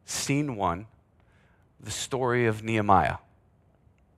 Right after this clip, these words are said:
I'd like to read that together now. Let's stand as we read the Word of God this morning.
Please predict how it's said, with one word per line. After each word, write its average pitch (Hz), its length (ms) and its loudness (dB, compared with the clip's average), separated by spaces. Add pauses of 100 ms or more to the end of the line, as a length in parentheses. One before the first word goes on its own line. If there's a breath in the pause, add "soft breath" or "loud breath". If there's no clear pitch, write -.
(880)
I'd 113 120 -2
like 139 260 8
to 131 240 0
read 139 300 4
that 156 180 10
together 135 360 4
now. 135 220 10
Let's 175 220 4
stand 147 500 4
as 127 160 0
we 127 60 -6
read 127 200 -2
the 127 60 -6
Word 123 180 2
of 113 60 0
God 117 220 10
this 110 180 -10
morning. 131 300 -4